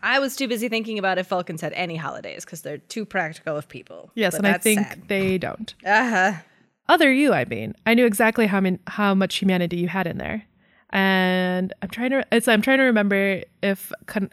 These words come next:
Speaker 2: if Spock canonically died in the new telling of Star Trek as well. And I think, yes.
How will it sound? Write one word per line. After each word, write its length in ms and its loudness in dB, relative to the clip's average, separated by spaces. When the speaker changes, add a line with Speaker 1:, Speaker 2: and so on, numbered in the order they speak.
Speaker 2:
if 160 -2
Spock 540 -6
canonically 720 -2
died 500 -2
in 160 -2
the 100 -4
new 280 -2
telling 580 -14
of 460 -10
Star 320 -8
Trek 260 -14
as 160 -14
well. 320 -14
And 80 -8
I 100 -4
think, 560 -4
yes. 540 -8